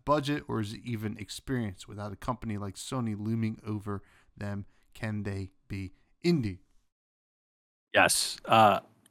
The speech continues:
Speaker 2: great question here. Um, and, uh, I, I think it's, you know, it's something we've, we've touched on in the past,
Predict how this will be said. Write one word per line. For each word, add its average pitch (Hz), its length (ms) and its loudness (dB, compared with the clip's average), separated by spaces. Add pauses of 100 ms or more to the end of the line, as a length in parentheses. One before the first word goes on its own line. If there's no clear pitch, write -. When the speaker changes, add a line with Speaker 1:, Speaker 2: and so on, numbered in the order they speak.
Speaker 2:
great 160 260 6
question 113 480 6
here. 90 480 -2
Um, 90 560 2
and, 92 520 0 (160)
uh, 87 480 -2 (300)
I, 104 120 2
I 131 220 4
think 202 160 6
it's, - 260 2
you 127 100 4
know, 104 140 6
it's - 280 -2
something 175 300 6
we've, 120 200 6
we've 113 180 6
touched - 320 4
on 120 200 6
in 104 80 2
the 98 60 -2
past, 98 580 2